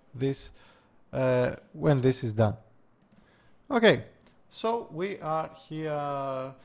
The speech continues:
and this means we now have access to the entities.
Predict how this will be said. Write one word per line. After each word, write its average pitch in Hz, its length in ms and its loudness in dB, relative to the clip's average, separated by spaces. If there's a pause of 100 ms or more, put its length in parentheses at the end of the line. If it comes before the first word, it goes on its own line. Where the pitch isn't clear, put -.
(280)
and 160 340 -6
this 233 260 -8
means 196 380 -8 (760)
we 180 160 -6
now 233 200 -4
have 180 280 -2 (160)
access 165 580 -2 (140)
to 165 560 -4 (100)
the 185 240 0
entities. 117 500 -8